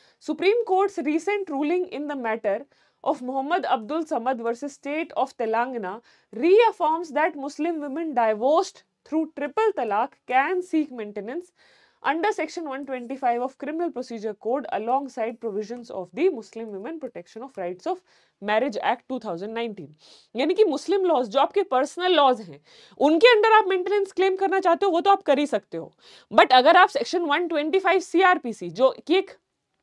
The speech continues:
क्या है, एक सेक्युलर प्रोविजन है जो सभी रिलीजन्स को एक समान ट्रीट करता है, आप अपने पर्सनल लॉज के साथ साथ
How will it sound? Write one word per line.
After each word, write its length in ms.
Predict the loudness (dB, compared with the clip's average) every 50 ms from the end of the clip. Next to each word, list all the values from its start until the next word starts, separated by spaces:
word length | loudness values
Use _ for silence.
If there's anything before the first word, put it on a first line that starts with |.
| _ _ -20 _ _ _
क्या 140 | 2 4 4
है, 160 | 6 6 2
एक 240 | 0 0 -6 -8 -8
सेक्युलर 500 | -4 0 0 2 4 4 4 4 4 2
प्रोविजन 460 | 2 -2 -2 -2 -2 -4 -8 -10 -12
है 160 | -12 -16 -18 _ _ -20 -20 -20 _ -6
जो 60 | -6
सभी 340 | -6 0 2 2 8 10 10
रिलीजन्स 440 | 10 10 8 6 4 2 0 -2 -2
को 100 | -2 -4
एक 120 | -4 -4
समान 300 | -4 -8 -6 -6 -6 -6 -6
ट्रीट 200 | -8 -8 -8 -8
करता 300 | -8 -8 -8 -6 -6 -4
है, 240 | -2 0 0 -2 -2 -8 -20 -14 -2 0
आप 120 | 2 2
अपने 240 | 2 2 0 -4 -6
पर्सनल 420 | -2 -2 -2 -2 -2 -4 -6 -4
लॉज 320 | -2 0 0 0 0 -2 -2
के 120 | -8 -8
साथ 220 | -6 -4 -6 -6 -4
साथ 200 | -2 -2 -2